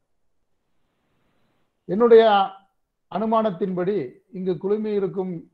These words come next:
யாரும் சுதந்திரத்திற்கு முன்னால் பிறந்தவர்களாக இருக்க முடியாது என்று எண்ணுகிறேன். எதற்காக நான் இதை, இதை கூறுகிறேன் என்றால், இந்த சுதந்திர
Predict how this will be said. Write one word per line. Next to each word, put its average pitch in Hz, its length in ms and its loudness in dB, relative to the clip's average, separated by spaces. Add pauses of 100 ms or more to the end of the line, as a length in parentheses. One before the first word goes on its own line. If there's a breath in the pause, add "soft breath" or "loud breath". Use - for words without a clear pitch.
யாரும் 170 640 -6
சுதந்திரத்திற்கு 175 840 -8
முன்னால் 165 440 -4
பிறந்தவர்களாக 156 640 -2
இருக்க 139 220 -8
முடியாது 147 400 -6
என்று 143 500 -6
எண்ணுகிறேன். 120 440 -10 (2000)
எதற்காக 233 420 4
நான் 226 160 0
இதை, 208 140 0 (320)
இதை 190 300 -4
கூறுகிறேன் 185 460 -2
என்றால், 156 500 -4 (1500)
இந்த 180 160 -6
சுதந்திர 233 540 2